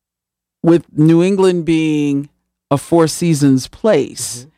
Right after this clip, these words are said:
Speaker 1: you know, it's one thing to, to start growing, you know, planting now and then harvesting,
Speaker 2: Mm-hmm.
Speaker 1: but it's another thing to maintain things,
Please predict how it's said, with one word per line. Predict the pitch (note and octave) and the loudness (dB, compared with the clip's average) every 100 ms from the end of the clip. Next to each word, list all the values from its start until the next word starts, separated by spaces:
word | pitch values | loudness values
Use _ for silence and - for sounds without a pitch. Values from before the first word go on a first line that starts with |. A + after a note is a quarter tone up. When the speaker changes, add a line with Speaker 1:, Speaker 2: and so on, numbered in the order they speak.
| _ _ _ | _ _ _
Speaker 1:
you | - | 0
know, | E3+ D#3+ | 2 2
it's | C#3+ D#3+ | 0 -2
one | D#3+ E3 F#3 | -2 -2 -2
thing | G3+ F#3+ F3 D#3+ | -4 -2 -2 -2
to, | D3+ C#3 C3+ A#2+ | 0 0 -2 -6
to | - | -8
start | C3+ - C#3 B2+ | -6 -2 -2 0
growing, | C#3+ D3+ D3 D3 C#3+ | 0 0 0 -2 -2
you | E3 | -2
know, | C#3 C3+ | -4 -6
planting | - D3 D3+ D#3+ D3 | -2 0 2 2 0
now | D3+ D#3 D#3 D#3 D3+ | 0 -2 -2 -2 -4
and | D3+ | -2
then | D3+ D3+ C#3+ C3+ | -2 -2 -4 -8
harvesting, | - - E3+ E3 D#3 - A#2+ A2+ | -6 2 2 0 -6 -8 -10 -10
Speaker 2:
Mm-hmm. | - A2+ D3+ _ | -16 -20 -20 _
Speaker 1:
but | F3+ | 0
it's | F3 F3 | 2 2
another | D#3+ E3 F#3+ | 2 2 2
thing | F#3 E3 D3+ | 0 -4 -4
to | D3 | -4
maintain | C#3 D3 D3+ C#3+ F#3 D#3 D3+ C#3+ | -2 0 0 0 0 0 0 -2
things, | D#3 D3+ C#3+ D3 | -2 0 -2 -4